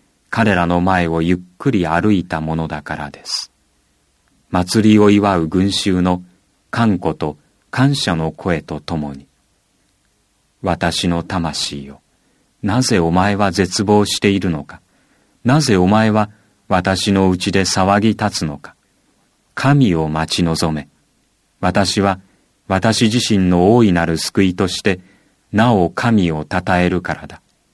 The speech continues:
私の神よ、私のうちで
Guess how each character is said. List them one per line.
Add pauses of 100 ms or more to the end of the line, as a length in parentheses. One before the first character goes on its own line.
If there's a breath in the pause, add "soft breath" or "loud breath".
(640)
私
の
神
よ、 (540)
私
の
う
ち
で